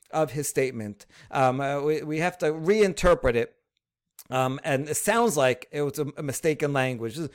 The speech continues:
No, no, he meant to say this. Uh, in other words, we're admitting that when a person says, "The first animal, the,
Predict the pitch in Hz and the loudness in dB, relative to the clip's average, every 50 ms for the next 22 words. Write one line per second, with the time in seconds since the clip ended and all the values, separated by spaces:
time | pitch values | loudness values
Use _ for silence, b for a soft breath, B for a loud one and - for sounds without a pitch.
0 | b b b 160 190 208 208 196 156 156 180 175 180 190 202 226 220 220 202 - | b b b -2 0 2 2 4 4 2 2 0 0 0 2 2 2 0 0 -2
1 | 185 156 - 165 147 135 120 107 87 - - - - - b b b b b 131 | -2 -2 -2 -2 -2 -2 -4 -6 -10 -14 -14 -14 -14 -14 b b b b b -6
2 | 131 127 - 180 190 196 170 165 170 160 143 165 - 165 165 156 156 175 196 190 | -6 -6 -4 -2 -2 -2 0 0 -2 -2 -2 -2 0 0 0 0 0 0 2 2
3 | 165 151 143 135 120 123 120 117 - - b b b b b 143 147 151 143 - | 2 0 -2 -2 -2 -2 -2 -4 -6 -10 b b b b b -8 -8 -6 -4 -4
4 | 170 170 165 - 151 139 - - 160 151 127 113 104 - - b b b b _ | -4 -4 -4 -8 -12 -12 -8 -4 -4 -2 -2 -2 -4 -8 -14 b b b b _
5 | - 147 147 139 135 135 135 117 - - - - 220 214 202 185 170 - - - | -4 -2 0 0 2 0 0 -4 -6 -6 0 2 4 4 6 4 2 0 -2 -8
6 | - - - 180 185 185 175 175 170 160 147 - 143 151 143 139 | -10 -4 0 2 2 2 2 0 0 -2 -2 0 2 2 2 2